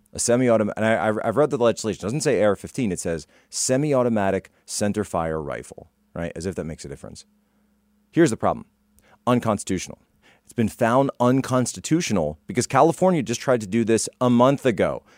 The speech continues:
And guess what? The Ninth Circuit Court of Appeals came down and said, "Guess what? It's unconstitutional. You literally do not have the ability to restrict this at the constitutional level." Why? Because the Constitution only provides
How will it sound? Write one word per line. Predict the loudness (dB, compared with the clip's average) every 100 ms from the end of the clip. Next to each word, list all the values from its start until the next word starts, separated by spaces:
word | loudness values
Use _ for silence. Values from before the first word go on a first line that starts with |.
| _
And | -2
guess | 2 2
what? | 4 2 0 _
The | -4
Ninth | -2 0 0 -2 -2
Circuit | 0 0 0 -6
Court | -2 0
of | -2
Appeals | -4 -2 0 -2 -8 _ _ _
came | -2 0 2
down | 2 2
and | 0
said, | -2 0
"Guess | 0 2
what? | 0 -2 -6 _ _ _ _ _ -8
It's | -4
unconstitutional. | -2 -2 -4 -2 -4 -6 -10 -14 _ -10
You | -8
literally | -2 2 4 4 4 0 -2 _ -20 -4
do | 0 2
not | 2 0
have | -2 -2 -2
the | -4
ability | -2 0 -2 -4 -10 -16 _ -8
to | -6
restrict | -6 -4 -6 -4
this | -6 -6 -8
at | -8 -6
the | -6
constitutional | -8 -8 -10 -10 -8 -8
level." | -8 -8 -12 -16
Why? | -8 -6 -2 -4 -4 _ _ _ -8
Because | -2 -2 -2
the |
Constitution | -4 0 -2 -2 -6 -4 -2 -2 -2 -2
only | -2 0
provides | -2 2 4 4 0